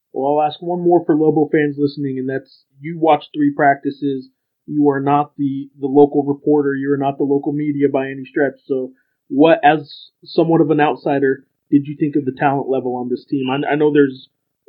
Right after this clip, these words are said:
some, some good teams in the Mountain West this year and stuff like that. I won't ask you to critique anything else you know about the rest of the league, but just from talent,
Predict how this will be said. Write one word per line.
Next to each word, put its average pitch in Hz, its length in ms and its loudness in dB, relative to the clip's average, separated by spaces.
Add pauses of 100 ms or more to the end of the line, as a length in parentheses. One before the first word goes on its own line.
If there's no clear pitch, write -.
some, - 280 -4
some 165 160 -4
good 147 160 2
teams 147 240 0
in 143 60 -2
the 135 100 -4
Mountain 135 220 -4
West 131 180 -2
this 127 160 -8
year 131 160 0
and 127 160 -10
stuff 139 240 0
like 131 160 -4
that. 131 240 0
I 131 80 0
won't 135 160 -2
ask 127 220 -6
you 135 100 -4
to 123 160 -2 (320)
critique 160 400 -2
anything 147 400 0
else 143 240 -2
you 143 80 -4
know 139 160 0
about 139 240 0
the 131 80 -4
rest 139 240 0
of 143 60 -14
the 131 100 -4
league, 131 320 -2 (540)
but 151 100 -2
just 185 240 -4
from 170 160 4
talent, 143 460 0